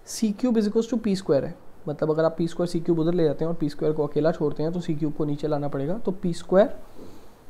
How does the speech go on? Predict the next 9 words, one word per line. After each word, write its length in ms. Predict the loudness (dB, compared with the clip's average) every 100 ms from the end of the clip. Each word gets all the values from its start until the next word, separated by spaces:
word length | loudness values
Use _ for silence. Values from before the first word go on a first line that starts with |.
| 0
is 120 | 2 4
equals 240 | 2 0
to 140 | -2 -2 6
ए 100 | 6 8
क्यूब 180 | 2 0
सी 180 | 0 -4
क्यूब 220 | -2 -4
है, 100 | -4 -6 -6 -6 -10 -12 8
Right? 300 | 10 10 6